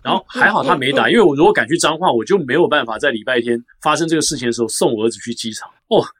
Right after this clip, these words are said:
Speaker 1: 这个你知道吗？哇，所有事情都搅在一块，我觉得，哦，天哪，My God，好可怕。
Speaker 2: 好，好像就冥冥中有一些安排好的，
Speaker 1: 哦，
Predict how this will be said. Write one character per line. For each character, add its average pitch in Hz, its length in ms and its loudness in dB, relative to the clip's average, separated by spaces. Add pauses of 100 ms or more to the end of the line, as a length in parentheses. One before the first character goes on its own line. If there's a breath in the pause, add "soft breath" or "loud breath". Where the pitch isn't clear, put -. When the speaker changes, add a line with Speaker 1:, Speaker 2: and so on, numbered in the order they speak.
(240 soft breath)
Speaker 1:
这 262 140 2
个 - 180 0
你 156 60 -2
知 123 180 -4
道 202 160 4
吗？ 175 160 -2 (500 loud breath)
哇， 202 200 2
所 220 180 2
有 214 80 6
事 190 160 0
情 165 100 2
都 185 80 4
搅 240 200 2
在 151 160 2
一 151 40 0
块， 160 120 2
我 139 100 2
觉 127 60 -2
得， 131 80 0
哦， 135 240 0 (100)
天 123 220 0
哪， 113 60 -6
My 98 260 -16
God， 104 140 -8
好 113 180 -6
可 107 160 -10
怕。 95 200 -14 (160)
Speaker 2:
好， 135 180 -4 (380 loud breath)
好 131 120 -6
像 156 300 2
就 151 160 0
冥 151 160 4
冥 202 140 6
中 208 160 6
有 139 180 4
一 160 60 2
些 160 100 4
安 185 280 2
排 131 200 2
好 110 240 -2
的， 95 80 -8
Speaker 1:
哦， - 160 -8